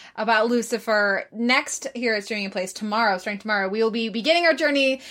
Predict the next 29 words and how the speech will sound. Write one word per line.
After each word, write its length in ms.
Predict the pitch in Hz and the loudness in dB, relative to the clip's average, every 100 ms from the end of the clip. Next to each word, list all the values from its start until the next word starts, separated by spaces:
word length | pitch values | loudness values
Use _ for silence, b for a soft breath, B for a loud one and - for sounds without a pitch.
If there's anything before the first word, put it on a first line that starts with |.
| B B | B B
with 160 | 247 262 | 0 2
The 80 | |
Legend 360 | 240 214 208 208 | 2 2 0 -6
of 100 | 196 | -6
Korra. 400 | - 190 175 165 | -4 -2 0 -2
So 160 | - 208 | -2 -4
we're 120 | 208 | -4
gonna 140 | 220 220 | -4 -4
be 80 | |
doing 240 | 214 208 196 | -4 -4 -4
two 160 | - | -2
episodes 360 | 302 294 302 240 | -2 -2 -4 -2
a 40 | |
day 400 | 220 196 190 185 - B - | 0 0 0 -2 -6 B -6
of 160 | 190 | -4
Legend 260 | 185 190 185 | -2 -4 -6
of 80 | 185 | -6
Korra. 360 | - 254 254 214 | 2 4 4 2
It 40 | |
is 120 | 202 | -2
currently 280 | - 208 214 | -4 -6 -6
available 320 | 202 190 190 | -4 -4 -4
streaming 460 | 185 214 202 196 196 | -8 -8 -6 -6 -8
on 280 | 185 175 185 | -8 -6 -6
Netflix. 680 | 202 - 196 190 - - - B B - | -8 -4 -4 -4 -8 -14 -16 B B -2
Um, 240 | 185 180 | -2 -2
so 160 | - 202 | -6 -4
next 320 | 202 247 - | -4 -4 -4
week, 320 | 226 220 | -4 -4